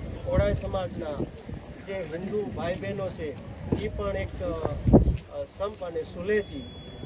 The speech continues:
દરેક રીતે મુસ્લિમ સમાજને પણ સપોર્ટ કરતા હોય છે.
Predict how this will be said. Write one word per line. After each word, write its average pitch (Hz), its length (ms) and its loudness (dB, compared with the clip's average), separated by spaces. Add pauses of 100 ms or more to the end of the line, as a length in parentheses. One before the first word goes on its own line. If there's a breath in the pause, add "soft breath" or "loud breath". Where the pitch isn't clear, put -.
(120)
દરેક 196 220 0 (220)
રીતે 165 440 -4 (480)
મુસ્લિમ 220 360 0
સમાજને 196 380 0 (100)
પણ 165 80 0
સપોર્ટ - 520 0
કરતા 185 260 0
હોય 160 200 0
છે. - 340 -4